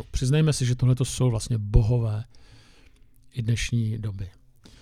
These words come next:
Jo, je to svět bez závazku, oběti, loajality, svět, kde jsou vztahy náhodné, lidi jsou využíváni a následně opouštěni.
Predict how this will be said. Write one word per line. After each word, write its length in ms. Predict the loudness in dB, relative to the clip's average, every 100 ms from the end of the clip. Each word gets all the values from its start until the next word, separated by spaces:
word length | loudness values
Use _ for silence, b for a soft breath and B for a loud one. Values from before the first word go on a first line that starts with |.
| B B B
Jo, 80 | 2
je 80 | 4
to 100 | 2
svět 580 | 0 4 4 4 -2 -6
bez 420 | 0 0 0 -2
závazku, 760 | 2 4 4 2 -2 -2 0 0
oběti, 580 | 0 2 2 2 2 4
loajality, 640 | 4 2 2 0 -2 -2
svět, 400 | -2 0 0 0 -4
kde 140 | -4 -2
jsou 140 | -2
vztahy 300 | -4 0 0
náhodné, 640 | 2 2 2 4 4 2
lidi 200 | 0 -2
jsou 180 | -4 -4
využíváni 760 | -2 -2 -2 -2 -2 0 0 -2
a 60 |
následně 420 | -4 -4 -2 -2
opouštěni. 580 | -2 -6 -8 -10 -10 -10